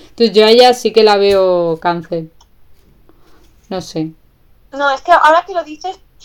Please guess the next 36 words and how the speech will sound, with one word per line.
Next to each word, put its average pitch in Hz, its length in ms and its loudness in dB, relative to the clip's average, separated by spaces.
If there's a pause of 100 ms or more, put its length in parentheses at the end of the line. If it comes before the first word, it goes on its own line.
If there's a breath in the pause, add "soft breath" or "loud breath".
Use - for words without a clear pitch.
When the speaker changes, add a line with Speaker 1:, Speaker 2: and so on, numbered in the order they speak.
(180 loud breath)
Speaker 2:
es 311 120 -4
que 427 100 -12
me 403 120 -8
mola 359 220 2
porque, 403 140 -10
claro, 359 220 0
yo, 330 100 -10 (100)
yo 302 80 -10
la 339 80 0
veía 370 260 -6
Virgo, 392 320 -8
pero 311 140 -8
claro, 311 260 -4
ahora 302 240 0
como 339 160 -2
me 330 80 -6
lo 302 140 -4
cuentas 320 420 -4
tú, 359 100 -14
que 311 120 -12
es 302 60 -12
verdad, 320 260 0
o 311 40 -2
sea, 294 160 -2
ella 320 220 -4
po-, - 140 -8
ella 349 180 -4
se - 100 -10
an-, 311 140 -10
antepone 302 460 -2
sus - 160 -10
sentimientos, 285 580 -6
y 254 60 0
aunque 240 160 -4
esté 277 180 -6
sufriendo, 302 600 -2